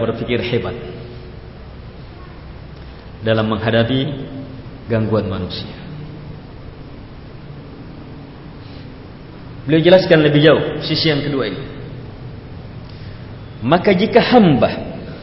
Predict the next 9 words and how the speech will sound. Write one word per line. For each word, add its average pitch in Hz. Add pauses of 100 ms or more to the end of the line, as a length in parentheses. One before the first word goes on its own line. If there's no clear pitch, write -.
(300)
telah 175
mampu 208
syuhud, 180 (880)
menyaksikan, 156 (640)
yakin 196
betul 247 (880)
bahawa 170
segala 226
sesuatu -